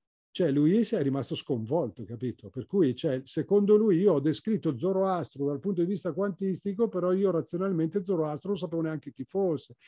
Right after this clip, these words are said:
Poi sono andato a cercare, ho visto e, e ho scoperto che in effetti c'è questa idea del, del, del male e del bene e dell'uomo che ha questa possibilità di scegliere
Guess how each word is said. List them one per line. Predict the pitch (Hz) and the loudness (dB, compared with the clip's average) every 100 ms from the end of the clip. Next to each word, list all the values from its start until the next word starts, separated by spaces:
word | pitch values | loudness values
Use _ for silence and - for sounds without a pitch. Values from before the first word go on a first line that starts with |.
| _ _ | _ _
Poi | - 208 | 0 2
sono | 147 151 | 4 2
andato | 160 180 165 | 2 0 0
a | 156 | 0
cercare, | 214 226 - 139 190 | 0 0 -2 0 4
ho | 220 127 | 4 4
visto | 127 185 - 208 131 | 2 0 0 0 0
e, | - 135 - | -2 -4 -4
e | 131 | -6
ho | 123 | -6
scoperto | - 120 - 208 202 123 - | -6 -6 0 2 2 0 -6
che | 131 | -8
in | 131 127 | -6 -6
effetti | - 151 156 156 160 - _ _ _ | -4 -2 -2 -2 -2 -4 _ _ _
c'è | - 151 | -2 -2
questa | - 139 - | 0 -2 0
idea | 135 123 156 143 | -2 0 0 0
del, | 127 123 127 | -2 -6 -4
del, | 135 120 123 - _ | -4 -4 -10 -18 _
del | - 120 135 | -6 -2 0
male | 131 160 165 139 | 0 0 0 0
e | |
del | 131 160 151 | 0 -2 -2
bene | 143 151 147 147 156 170 185 _ _ | -2 -2 -2 -2 0 -2 -4 _ _
e | - | -8
dell'uomo | 127 147 156 151 156 151 151 151 165 190 - | -2 0 0 2 2 2 0 0 0 0 -2
che | 147 135 | -4 -4
ha | 143 160 | -4 -4
questa | - 147 131 143 | -4 -4 -4 -6
possibilità | - 147 - 135 131 131 165 | -4 -6 -6 -6 -6 -4 -4
di | 131 | -4
scegliere | 120 - 185 175 156 139 127 127 117 | -6 -2 0 0 -2 -4 -4 -6 -8